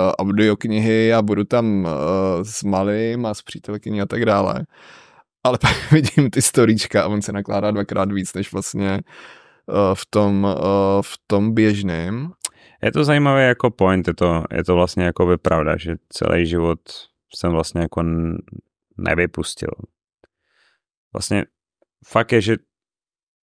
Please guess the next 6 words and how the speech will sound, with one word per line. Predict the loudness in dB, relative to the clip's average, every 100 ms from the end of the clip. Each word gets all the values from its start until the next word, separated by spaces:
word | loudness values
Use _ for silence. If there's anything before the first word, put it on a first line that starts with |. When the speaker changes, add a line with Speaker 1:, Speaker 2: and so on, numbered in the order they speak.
| -2
Speaker 2:
já | 0
jsem | 2 0
vypustil | 0 -2 -4 0 0 -2 _ _ _
trénink | -4 0 2 2 0 -4 -20 _ -8
nebo | -2 0
jakoby | 0 0 0